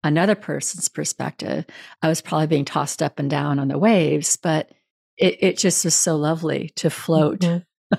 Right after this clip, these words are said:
Speaker 2: Mm-hmm.
Speaker 1: <laughs> And so I, I really do identify with this kind of soul connection
Speaker 2: Mm-hmm.
Speaker 1: with,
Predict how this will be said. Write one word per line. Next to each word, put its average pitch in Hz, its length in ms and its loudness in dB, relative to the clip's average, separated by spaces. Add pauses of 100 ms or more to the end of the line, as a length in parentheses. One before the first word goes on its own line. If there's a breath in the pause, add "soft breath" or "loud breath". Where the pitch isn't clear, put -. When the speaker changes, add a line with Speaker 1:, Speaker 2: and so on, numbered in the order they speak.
(160)
Speaker 2:
Mm-hmm. 175 560 4
Speaker 1:
<laughs> - 40 -12
And 170 140 0
so 170 200 2
I, 170 240 0 (100)
I 160 80 0
really 185 320 4
do 170 160 2
identify 151 920 -2
with 147 460 2 (400 loud breath)
this 175 180 2
kind 170 220 0
of 156 80 2
soul 220 320 2
connection 151 800 -4 (340)
Speaker 2:
Mm-hmm. 160 480 -2
Speaker 1:
with, 156 340 0